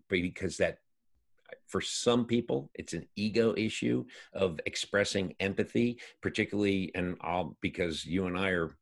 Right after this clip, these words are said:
both guys, it, it tends to be a masculine type of trait where, "Ah, I'm not gonna show any empathy, you know,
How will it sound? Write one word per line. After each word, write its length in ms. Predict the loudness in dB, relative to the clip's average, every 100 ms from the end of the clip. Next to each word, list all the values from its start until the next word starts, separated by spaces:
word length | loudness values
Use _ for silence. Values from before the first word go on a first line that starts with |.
| _
both 240 | 2 2 4
guys, 600 | 6 6 4 0 -4 -2
it, 160 | -4 0
it 200 | 0 0 0
tends 280 | 2 4 2
to 60 | 4
be 160 | 6
a 60 | 6
masculine 720 | 6 4 4 4 6 4 0 -4 4
type 260 | 4 6
of 340 | 4 4 -4 -2
trait 380 | 6 6 4 4
where, 420 | 8 10 10 8
"Ah, 340 | 6 6 6
I'm 100 | 6
not 180 | 6 6
gonna 160 | 4 2
show 300 | 4 6 6
any 180 | 4 2
empathy, 460 | 2 0 2 2
you 180 | 4 4
know, 240 | 4 2